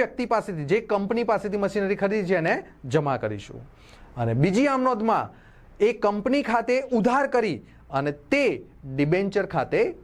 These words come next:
જમા કરીશું. એમાં ધ્યાન એવું રાખવાનું છે કે ઘણીવાર જે યંત્રની કિંમત કે મશીનરીની કિંમત છે એના કરતાં વધારે કે ઓછી રકમના ડિબેન્ચર આપીએ છીએ,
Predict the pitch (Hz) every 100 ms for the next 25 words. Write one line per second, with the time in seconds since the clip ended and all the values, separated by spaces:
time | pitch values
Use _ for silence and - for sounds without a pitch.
0 | - 117 143 131 113 98 104 104 - -
1 | - - - - - - - 160 170 185
2 | 160 214 226 233 233 220 233 233 233 233
3 | 226 226 - - 143 135 156 202 226 214
4 | 123 - - - 143 131 151 220 233 226
5 | - - - - - 180 160 175 208 247
6 | 254 233 208 175 175 165 160 226 226 233
7 | 214 208 208 202 165 156 180 180 175 175
8 | 135 127 127 160 185 233 - - - 262
9 | 254 247 269 254 247 240 240 214 220 214
10 | 202 196 180 175